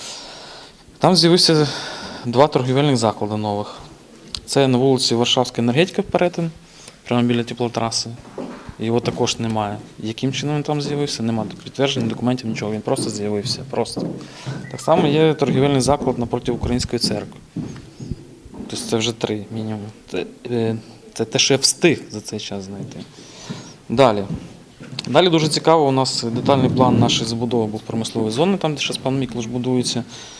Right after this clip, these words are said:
Картинка тут перенесена дійсно з детального плану, тут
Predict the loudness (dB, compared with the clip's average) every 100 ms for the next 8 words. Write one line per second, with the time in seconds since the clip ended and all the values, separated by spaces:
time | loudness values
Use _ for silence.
0 | -12 -10 -10 -2 0 4 4 4 2 -4
1 | -4 0 2 2 0 0 0 2 2 0
2 | -2 0 2 2 0 -2 -2 -2 -4 -6